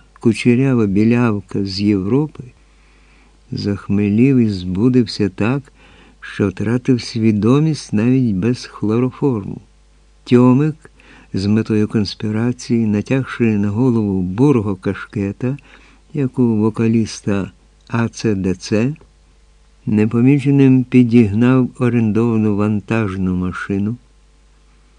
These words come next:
під самісінькі ворота зоопарку.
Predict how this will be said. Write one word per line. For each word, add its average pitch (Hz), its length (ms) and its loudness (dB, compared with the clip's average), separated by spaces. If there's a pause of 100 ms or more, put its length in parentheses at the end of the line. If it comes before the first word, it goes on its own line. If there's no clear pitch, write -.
(400)
під 104 200 -4
самісінькі 117 640 0
ворота 107 460 -2
зоопарку. 110 800 -8